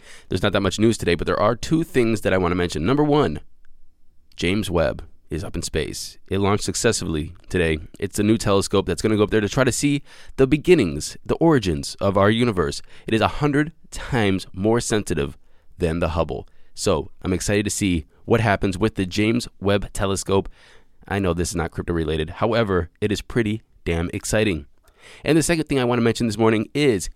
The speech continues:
if you traded on OpenSea, any N F Ts, you can claim an airdrop, an S O S airdrop right now. I just did it this morning. Some users are claiming tokens between nine hundred and forty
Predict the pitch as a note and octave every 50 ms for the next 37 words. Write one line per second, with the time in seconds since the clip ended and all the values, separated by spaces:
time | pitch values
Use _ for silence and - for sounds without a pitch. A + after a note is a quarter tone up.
0 | - - E3+ F3 - - D#3+ F3 - - - E3+ E3 D#3+ - F#2 - - - A#2+
1 | B2+ - - C3 - - D3 C#3+ - - - D3+ A2 E2 - - C3 D#3 E3 B2+
2 | B2+ C#3+ D3 C#3 - - E3+ E3 B2+ F#2 - - - - - - - - - -
3 | - A2+ B2+ - C#3+ C3 - - A2 G2+ G2+ G2+ G2 - - _ - F#2 G#2 G#2+
4 | - - A#2+ C3+ D#3+ E3 B2+ G2 F#2 D#2 E2 - - - - - - - - -
5 | - - G2+ - - A#2+ B2+ B2+ - - - - A2+ A#2 A#2+ - - G2 G2 F#2
6 | - - - - G2 F#2+ F2+ E2+ E2 D#2 - - - - - - F2 F#2 F#2+ F#2+
7 | - - - - - F2+ F#2 G2+ F#2+ E2 D2+ - - - - - G#2 F#2 G#2+ B2
8 | - - - A#2+ A#2+ - A2+ - A2 A2+ A2 G#2+ G2 F2 F2 F2 - - _ _
9 | - - - - - - - C3+ C#3+ C#3 C#3 C3 C3+ - - F#2 - - A#2 A2+
10 | A2+ A2 G#2+ A2 G2 - G#2+ F#2+ G2+ F2+ - G#2+ G2+ G2 F#2 - - - - -
11 | - - G#2 A#2 C3 C3+ C3 B2+ B2+ B2 B2+ A#2 - - G2 F2 - - - C3
12 | C#3 C#3 C#3 C#3 C#3+